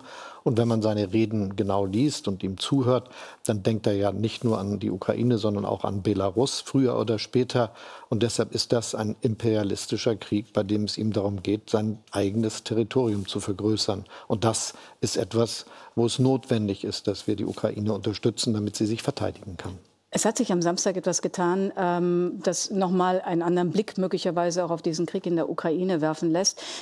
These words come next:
Speaker 2: Ähm, bevor wir dahin kommen, was haben Sie denn gedacht, als Sie am Samstag gesehen haben, dass der Söldnerführer Prigoschin gen Moskau marschiert? Dachten Sie, es ist ein Putschversuch? Wie haben Sie das eingeschätzt?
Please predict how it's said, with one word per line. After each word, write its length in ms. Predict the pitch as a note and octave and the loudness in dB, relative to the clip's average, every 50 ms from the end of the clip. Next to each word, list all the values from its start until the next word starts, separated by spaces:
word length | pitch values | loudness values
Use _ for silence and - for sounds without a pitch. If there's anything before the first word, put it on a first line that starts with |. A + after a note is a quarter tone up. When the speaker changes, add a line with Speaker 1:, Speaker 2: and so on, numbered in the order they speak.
| - - - | -6 -2 0
Speaker 2:
Ähm, 240 | F3 F3+ F3 F3 D#3 | 0 2 2 2 2
bevor 260 | F#3+ D#3 - G3 F3+ | 0 2 2 2 2
wir 120 | F#3 E3+ | 2 2
dahin 360 | - F#3+ G3+ G#3 G#3 G3+ F#3+ | 2 2 2 2 2 2 0
kommen, 480 | - - - G3 F#3 F#3 F#3 F#3 F#3 - - F#3+ E3 D3+ - | 0 0 0 0 2 2 2 2 2 0 -2 -6 -8 -8 -8
was 320 | F#3+ G3 F#3 F#3 - - | -4 -2 0 0 2 2
haben 140 | A3+ G#3+ F#3 | 2 2 2
Sie 180 | F#3 G3+ B3+ D#4+ | 2 2 2 2
denn 220 | D#4+ E4+ D4+ B3+ | 2 2 2 2
gedacht, 520 | - G3 - - D#3+ C#3+ D3 - - - | 0 0 0 0 -2 -2 -2 -6 -8 -4
als 300 | - F#3 G3 - - - | -2 -2 -2 -2 -2 0
Sie 260 | - A#3 A#3+ C4+ - - | 0 2 2 2 0 0
am 200 | A#3 A#3+ A#3 G3+ | 0 0 0 2
Samstag 500 | F#3 F#3 F#3+ G#3 G3+ - - G#3+ G3+ - | 2 2 2 2 0 0 -2 -2 -2 0
gesehen 480 | A3 G3+ F#3 F3+ F3+ F3+ F3+ F3+ E3 | -2 0 0 0 2 2 2 2 2
haben, 240 | D#3+ D#3+ D#3 D#3 D#3 | 2 2 2 2 2
dass 240 | D#3 D#3+ D3+ - - - - - - - _ - | 2 0 -2 -2 -4 -8 -12 -16 -18 -12 _ -4
der 100 | D#3+ C#3+ | -4 -2
Söldnerführer 1080 | C#3+ D#3+ E3+ F3+ F#3+ G#3 A3+ A3 B3+ A#3+ A#3+ A#3 - - - - G#3 G3+ G#3 G#3+ G3 | 0 2 2 2 2 2 0 0 0 -2 -2 -2 -6 -4 -2 0 2 2 2 2 0
Prigoschin 680 | G3 - - F#3 D#3 - E3+ E3+ E3+ - - F3 E3+ D#3 | -2 -2 -2 -2 0 2 0 0 0 0 0 0 2 2
gen 280 | E3+ E3 E3 E3+ E3+ - - | 2 2 2 2 0 -2 -2
Moskau 560 | E3+ D#3 D#3 D#3+ E3+ E3+ - - - F3+ E3+ | 0 2 2 2 2 2 0 -2 -2 -2 0
marschiert? 540 | E3 E3 E3 E3 - - - E3+ D#3+ D#3+ D#3 - - - - - - - - - - - _ _ _ _ - | 2 0 0 -2 -2 -4 -2 0 0 0 0 -2 -8 -14 -12 -12 -14 -16 -18 -20 -20 -20 _ _ _ _ -2
Dachten 280 | F3 F#3 - - A3+ G3+ | -2 -2 0 0 0 2
Sie, 140 | F#3 G3 | 2 2
es 100 | G3 F#3 | 0 0
ist 160 | G3 F#3 - - | -2 -2 -4 -4
ein 60 | D#3 | -6
Putschversuch? 800 | - - - A#3+ A#3+ - - - A3 G#3 G#3 A3+ A#3+ B3 - | -6 -2 -2 -2 -2 -2 -2 -2 -2 -2 -2 -2 -2 -2 -2
Wie 120 | - F#3+ F#3 | -2 -2 0
haben 140 | F#3 F#3+ F#3 | 0 0 0
Sie 100 | F#3+ F#3 | 0 0
das 220 | F#3 F3+ F3+ - | -2 -2 -2 -2
eingeschätzt? 640 | A#2+ E3+ E3+ E3 E3 - - - - - - - | -2 -2 -2 -4 -4 -6 -10 -10 -10 -12 -16 -16